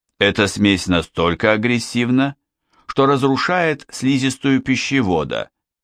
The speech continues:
вызывая нестерпимое жжение в груди, трудность при глотании, сухой кашель или боль в горле,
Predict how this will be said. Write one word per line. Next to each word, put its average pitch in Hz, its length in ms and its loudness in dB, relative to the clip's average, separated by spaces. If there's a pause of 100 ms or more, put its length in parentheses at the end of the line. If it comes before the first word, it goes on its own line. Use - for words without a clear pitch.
(280)
вызывая 139 520 2
нестерпимое 123 1000 0
жжение 98 680 2
в 90 100 -4
груди, 85 600 -2 (640)
трудность 123 600 2
при 98 200 0
глотании, 87 960 0 (360)
сухой 135 600 0
кашель 139 720 -2 (440)
или 180 320 0
боль 127 480 0
в 101 120 -4
горле, 90 760 0